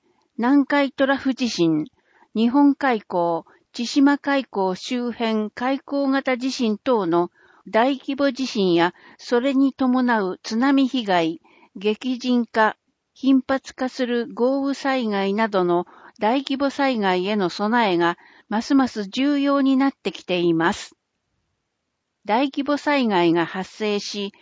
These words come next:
市街地等が壊滅的な被害を受けた場合、市街地等の基盤整備は、産業や住宅、教育等の各分野の基盤として先立って実施しなければならず、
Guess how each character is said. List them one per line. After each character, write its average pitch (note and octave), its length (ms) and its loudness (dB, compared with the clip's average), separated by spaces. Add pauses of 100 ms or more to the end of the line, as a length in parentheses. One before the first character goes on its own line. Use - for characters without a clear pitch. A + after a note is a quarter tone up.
(280)
市 A#3+ 240 -4
街 C4+ 260 2
地 - 200 -12
等 A#3+ 220 2
が F3+ 240 2 (220)
壊 C#4 220 2
滅 C#4 300 2
的 C4+ 220 -4
な C4 120 0
被 C#4+ 180 0
害 G#3+ 300 2
を F#3+ 160 0
受 C4 180 0
け A3+ 40 -2
た E3+ 160 0
場 E3+ 280 0
合、 F#3+ 40 0 (720)
市 - 220 -10
街 C#4 260 0
地 - 200 -14
等 B3+ 260 2
の F3+ 200 2
基 G#3+ 160 -6
盤 C4+ 240 4
整 C4 280 0
備 E3+ 200 2
は、 E3 180 2 (280)
産 B3+ 320 2
業 B3+ 240 2
や A#3+ 160 0
住 A#3+ 260 -4
宅、 A3 460 -2 (280)
教 C#4 280 -2
育 - 180 -8
等 B3+ 300 -2
の G3 240 -2 (240)
各 C4+ 320 -6
分 C4 320 2
野 G3+ 120 2
の F3+ 160 0
基 G3 180 -6
盤 C4 240 4
と C#4 140 -2
し - 120 -10
て A#3+ 180 -2
先 A#3+ 240 -6
立 C4+ 140 -2
っ C#4 60 -2
て - 240 -4
実 G#3 160 -8
施 - 200 -8
し C4+ 160 -2
な C#4 120 4
け A#3 120 -2
れ G#3 100 2
ば F#3 140 2
な G#3+ 120 2
ら F#3+ 160 0
ず、 F3 280 -8